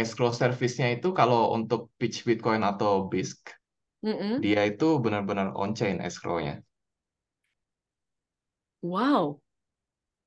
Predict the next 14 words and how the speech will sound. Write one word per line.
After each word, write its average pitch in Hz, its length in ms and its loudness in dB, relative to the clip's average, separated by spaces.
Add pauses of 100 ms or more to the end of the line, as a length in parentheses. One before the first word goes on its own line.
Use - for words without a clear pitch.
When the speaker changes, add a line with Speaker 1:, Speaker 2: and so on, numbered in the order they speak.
(200)
Speaker 1:
Keren. 104 220 4 (140)
Jadi, 120 160 8 (280)
jadi 123 160 6 (140)
si 139 80 6 (560)
Pitch 117 180 2 (100)
ini 135 160 2
yang 120 180 2
jadi, 101 140 0 (640)
yang 110 160 2
jadi 101 140 0 (400)
pihak 98 280 0
escrow, 123 280 -2 (400)
tapi 226 200 0
Speaker 2:
Aha. 240 240 4